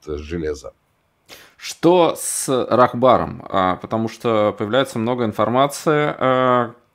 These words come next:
Speaker 2: к-, что, э, он, видимо, уничтожен. Э, но что сразу, вот сразу вызывает вопросы, это если, э, он, э, был одной из самых приоритетных целей, то каким образом он оказался в своей резиденции? Вот это, ну, то, что сразу приходит в голову.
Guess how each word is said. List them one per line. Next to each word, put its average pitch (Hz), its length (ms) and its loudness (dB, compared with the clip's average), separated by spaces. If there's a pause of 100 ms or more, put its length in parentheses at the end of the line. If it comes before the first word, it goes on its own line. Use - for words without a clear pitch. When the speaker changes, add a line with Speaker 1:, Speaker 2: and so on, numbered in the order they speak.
Speaker 2:
к-, - 140 -16
что, 120 640 0
э, - 40 -6
он, 120 180 0
видимо, 110 320 -2
уничтожен. 113 680 -2
Э, 92 220 -8
но 110 120 -8
что - 160 -2
сразу, 139 520 4
вот 104 220 -10
сразу 120 420 -4
вызывает 98 500 -4
вопросы, 143 520 -2
это 117 300 0
если, 110 540 -2 (440)
э, 107 480 4 (120)
он, 117 400 0
э, 104 320 2
был 107 320 -2
одной 104 260 -4
из 92 80 -8
самых 110 300 -4
приоритетных 98 680 -4
целей, 135 400 -2 (380)
то 117 80 -10
каким 139 300 -2
образом 120 340 0
он 110 80 0
оказался 107 420 -4
в - 20 -10
своей 101 220 -4
резиденции? 95 720 -6
Вот 104 160 -8
это, 123 300 -2
ну, 120 100 -8
то, 139 160 -2
что - 180 -12
сразу 110 320 -4
приходит 98 520 -10
в 101 220 -10
голову. 82 500 -6